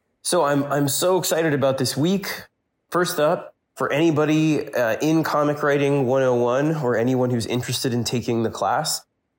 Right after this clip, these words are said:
we've got a really special session this week. We have Donny Cates, my friend and incredible writer,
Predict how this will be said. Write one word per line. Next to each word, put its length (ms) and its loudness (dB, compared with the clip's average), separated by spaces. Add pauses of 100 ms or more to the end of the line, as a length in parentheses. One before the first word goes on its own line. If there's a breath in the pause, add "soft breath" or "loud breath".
we've 140 -2
got 140 2
a 40 0
really 460 2
special 480 -2
session 460 -2
this 180 -2
week. 240 -2
We 100 0
have 220 0
Donny 320 0
Cates, 640 -4 (320)
my 100 0
friend 500 0 (440 loud breath)
and 500 0
incredible 640 -2
writer, 680 0